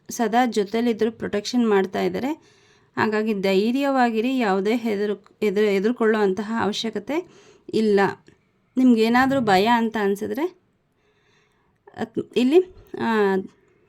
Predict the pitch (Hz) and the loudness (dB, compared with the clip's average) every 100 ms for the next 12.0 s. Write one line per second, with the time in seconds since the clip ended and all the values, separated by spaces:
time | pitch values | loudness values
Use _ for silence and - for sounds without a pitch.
0 | _ 240 226 240 240 247 240 208 196 196 | _ -2 2 4 4 2 0 -2 -4 -6
1 | 214 294 - _ - 220 262 311 - _ | -6 -8 -10 _ -8 -2 0 0 -4 _
2 | _ - 254 302 - _ _ - 226 208 | _ -6 -2 -2 -4 _ _ -6 -2 -2
3 | 214 233 220 220 214 311 - _ _ _ | -2 0 2 2 0 -2 -4 _ _ _
4 | _ - 247 247 285 370 - _ _ _ | _ -6 -2 2 2 0 -4 _ _ _
5 | _ _ _ _ _ - 240 254 269 254 | _ _ _ _ _ 0 4 4 4 2
6 | 262 233 196 240 226 214 202 185 247 330 | 2 0 -2 0 2 0 -2 -4 -6 -6
7 | - _ _ _ _ _ _ - 254 247 | -8 _ _ _ _ _ _ -4 0 2
8 | 208 240 254 254 262 226 214 254 247 240 | 2 2 0 -2 0 0 2 4 2 2
9 | 262 233 233 247 247 214 233 240 226 202 | -2 -4 -4 -4 -2 -2 -2 -4 -4 -6
10 | 226 226 214 220 208 208 233 214 208 208 | -6 -4 -2 -2 -2 -2 -2 -2 -2 -2
11 | 214 190 247 254 202 196 240 214 202 | 0 -2 -2 -2 -2 0 2 2 2